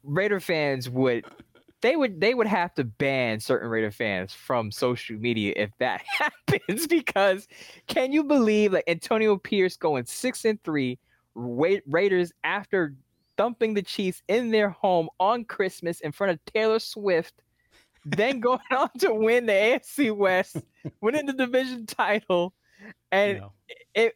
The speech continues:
Speaker 1: it would just be, it would be unreal. Unreal.
Speaker 2: It would be unreal, and I know we're, we're, now we're ginning people up, and they're gonna be pissed at
Speaker 1: I
Speaker 2: us when
Speaker 1: know.
Speaker 2: it doesn't happen. But,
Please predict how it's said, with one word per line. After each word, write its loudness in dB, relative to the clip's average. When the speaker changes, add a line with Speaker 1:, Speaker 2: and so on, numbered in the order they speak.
Speaker 1:
it 4
would 2
just -8
be, -2
it 2
would 0
be -6
unreal. -12
Unreal. -8
Speaker 2:
It -6
would 0
be 0
unreal, 2
and -6
I -2
know 2
we're, -2
we're, -6
now -2
we're 0
ginning -2
people -6
up, -6
and -8
they're -10
gonna -10
be -8
pissed -6
at 0
Speaker 1:
I 0
Speaker 2:
us 0
when 2
Speaker 1:
know. 0
Speaker 2:
it -6
doesn't -8
happen. -6
But, -2